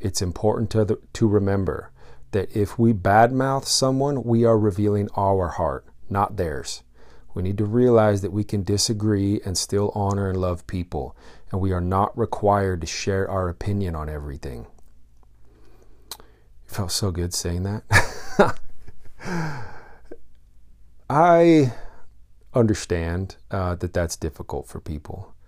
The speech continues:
Um, you know, it's interesting, on my, on my Instagram page, I do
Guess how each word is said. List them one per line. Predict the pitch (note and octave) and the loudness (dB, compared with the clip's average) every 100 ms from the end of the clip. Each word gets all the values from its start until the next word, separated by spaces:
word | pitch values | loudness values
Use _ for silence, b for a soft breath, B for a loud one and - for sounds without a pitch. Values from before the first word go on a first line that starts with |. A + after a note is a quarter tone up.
| - - - - | -20 -20 -20 -12
Um, | F#2 F2 E2 F2 A2 - - | -8 -6 -6 -10 -14 -14 -2
you | G#2+ | 0
know, | |
it's | G2+ | 0
interesting, | A#2 G#2+ - - G2+ F#2+ | 0 0 0 -2 0 2
on | F#2 | 4
my, | F2 F2 F2 F2+ B B B B | 2 0 -4 -6 B B B B
on | - A2 | 2 4
my | G2+ | 4
Instagram | G2+ A2+ - F2 E2+ D#2+ | 4 2 0 -2 -2 -2
page, | - F2+ D#2+ D2+ - - | -2 -2 -2 -6 -10 -8
I | F#2+ F2+ | -4 -4
do | E2 G2 F#2+ F#2 F2 E2+ E2+ | -4 -2 -2 0 -2 -2 -4